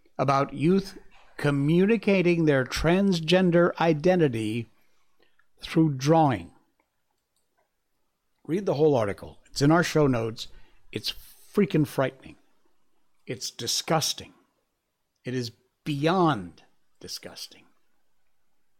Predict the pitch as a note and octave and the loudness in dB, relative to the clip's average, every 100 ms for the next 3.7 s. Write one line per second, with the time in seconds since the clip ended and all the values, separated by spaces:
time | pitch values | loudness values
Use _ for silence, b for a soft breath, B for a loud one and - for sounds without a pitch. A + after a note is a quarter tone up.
0 | _ _ _ _ - - - - - E3 | _ _ _ _ -16 -16 -14 -18 -6 -2
1 | D3 - - G2+ F#2 - - F#2 - - | -2 -4 -10 -10 -8 -8 -8 -10 -14 -18
2 | - - - _ _ _ _ _ _ _ | -20 -20 -20 _ _ _ _ _ _ _
3 | - F3+ F3 - F3 F3+ F#3+ | -4 -2 0 0 2 2 0